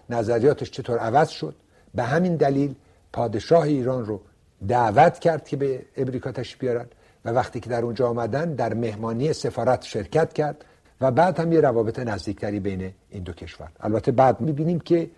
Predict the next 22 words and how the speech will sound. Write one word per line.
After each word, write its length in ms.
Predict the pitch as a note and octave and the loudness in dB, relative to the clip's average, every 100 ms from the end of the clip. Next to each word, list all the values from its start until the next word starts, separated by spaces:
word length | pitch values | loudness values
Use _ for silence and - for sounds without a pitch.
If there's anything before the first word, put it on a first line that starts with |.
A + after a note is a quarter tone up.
| _ _ | _ _
یک 300 | A#2+ D#3+ E3 | 4 4 4
نوسان 680 | C#3+ B2+ B2 B2 C#3 D#3+ D3 | 0 2 2 2 -2 -2 2
بالا 340 | A#2+ A2+ G#2+ | 4 4 2
پایینی 420 | G2 - A2 C#3+ G#2 | -2 -4 -2 -2 -2
بوده، 300 | D#2+ F2 D#2+ - | -6 -12 -10 4
یک 240 | C3 C3 - | 4 4 0
وقت 240 | G#2+ - - _ _ _ - | -2 -2 -20 _ _ _ 0
یک، 320 | A#2 A#2 - _ _ _ | 0 0 -18 _ _ _
اه، 420 | - G2 F#2 F2+ E2+ | -8 -6 -4 -6 -4
جریاناتی 580 | A2+ G#2 G#2 A2+ B2 | -2 0 0 -2 -4
بوده 200 | A2 G2+ | -6 -6
که 240 | F2 G#2 F#2+ _ - | -6 -8 -10 _ -12
تفاهم 480 | - G#2+ G#2+ D3+ F3+ | -10 -4 -2 0 2
داشتیم، 400 | D3 - D3+ C#3+ - - | 0 -2 -6 -6 -12 -2
یه 100 | C#3+ | 2
وقتی 240 | C#3+ - C3 | 2 2 -2
هم 80 | |
جریاناتی 500 | A#2+ A#2 G2+ F#2+ F#2 | 0 0 0 -2 -4
بوده 180 | G#2+ G#2 | -8 -8
که 60 | - | -8
تفاهم 420 | F2+ E2+ E2+ E2 | -10 -10 -10 -10
نداشتیم. 380 | - - - - | -12 -16 -20 -20